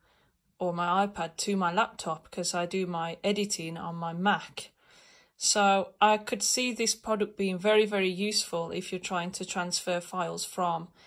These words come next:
Apple devices to Windows devices, and maybe vice versa, because it's so easy and you don't get that issue of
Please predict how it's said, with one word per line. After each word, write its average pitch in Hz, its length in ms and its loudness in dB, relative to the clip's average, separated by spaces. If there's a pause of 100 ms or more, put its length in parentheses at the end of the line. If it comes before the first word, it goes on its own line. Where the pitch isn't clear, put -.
(180)
Apple 220 220 2
devices 180 640 -2
to 185 160 -6
Windows 185 480 -2
devices, 160 760 -8 (1160)
and 196 140 0
maybe 202 280 4
vice 185 340 2
versa, 196 480 0
because 165 460 -4
it's - 220 -2
so 185 240 4
easy 190 640 -2
and 180 160 -8
you 180 80 -4
don't 196 220 -2
get - 180 -6
that - 220 -2
issue 190 360 0
of - 420 -6